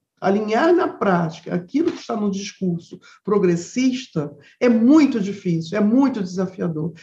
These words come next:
Então, você tem uma resistência, Vânia, de se, é, falar sobre branquitude, porque não falando de branquitude, se, se vê mais, é, é como se, se nós pudéssemos colocar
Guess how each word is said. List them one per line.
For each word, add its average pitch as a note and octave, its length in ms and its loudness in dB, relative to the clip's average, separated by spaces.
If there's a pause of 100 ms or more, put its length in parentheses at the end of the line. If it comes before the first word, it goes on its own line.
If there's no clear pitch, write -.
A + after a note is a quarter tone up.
(100)
Então, B3 160 0
você C4 200 0
tem C4+ 540 0 (300)
uma A#3 280 4
resistência, C4+ 840 2
Vânia, F3+ 480 0 (240)
de G3+ 120 -8
se, - 520 -6 (100)
é, F#3+ 400 0
falar B3 540 4
sobre A3 240 0
branquitude, G3+ 680 0
porque B3 260 0
não D#4 260 6
falando A#3+ 480 4
de G3+ 80 2
branquitude, G3+ 800 0 (320)
se, - 300 -18
se - 300 0
vê C4 240 4
mais, C#4 720 4
é, - 340 0
é B3+ 40 -2
como C4+ 200 2
se, B3+ 140 -4 (400)
se A#3 160 -4
nós B3 340 0
pudéssemos A#3+ 400 0
colocar F3+ 760 2